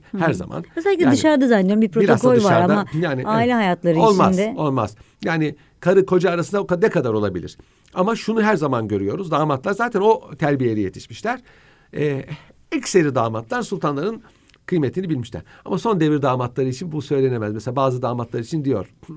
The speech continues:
Speaker 2: e, sultanı çok üzerdi diyor mesela.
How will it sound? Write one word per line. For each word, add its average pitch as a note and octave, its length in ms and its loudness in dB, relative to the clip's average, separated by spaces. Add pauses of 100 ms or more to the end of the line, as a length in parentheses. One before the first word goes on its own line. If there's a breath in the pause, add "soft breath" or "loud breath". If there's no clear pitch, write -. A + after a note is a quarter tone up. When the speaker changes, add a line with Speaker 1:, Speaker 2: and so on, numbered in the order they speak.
(120)
Speaker 2:
e, F2+ 260 -8 (440 soft breath)
sultanı B2+ 360 -6
çok - 220 -6
üzerdi F2+ 400 -10
diyor - 280 -20
mesela. - 320 -20